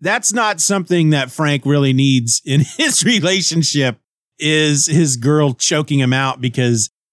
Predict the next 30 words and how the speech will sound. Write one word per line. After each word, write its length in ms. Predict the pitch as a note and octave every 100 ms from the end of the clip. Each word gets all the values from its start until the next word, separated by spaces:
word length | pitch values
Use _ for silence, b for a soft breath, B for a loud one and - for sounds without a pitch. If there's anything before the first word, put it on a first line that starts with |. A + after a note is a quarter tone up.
| _
he 140 | C3+
made 200 | C#3 C3+
an 60 | C3
offhand 500 | B2+ B2 C3 B2 A2+
comment, 520 | - A#2 A#2 A2 A#2 _
uh, 260 | B2 A2+ G#2+
about 280 | G2 A2 B2
leaving 340 | C3 B2 A#2
her. 200 | G#2+ F#2
So 500 | - D#3 D3+ C#3+ B2 _ _ _ _
again, 340 | E3 E3+ G#3 F#3+
I 120 | F3+
know 320 | F3+ G#3 A3
it 100 | F#3
was 180 | E3+ D3+
just 220 | C#3+ C#3
used 300 | C3+ C3+ A2+
for 120 | B2+
comedic 360 | A2+ B2 A#2 G#2+
effect. 360 | G#2+ A#2+ F#2+ -
I 120 | D3
know 300 | D3+ D#3 F#3
that 180 | E3 C#3
Jo 360 | A#2 C#3 C3+ C3
is 120 | A#2
not 280 | B2 A2+ -
some 180 | A#2+
crazy 420 | A2+ - A#2+ A2 A2+
psycho 480 | - A2+ - A#2
stalker-ish 880 | G#2+ - A2+ A2 B2+ A2 G#2+ G#2 -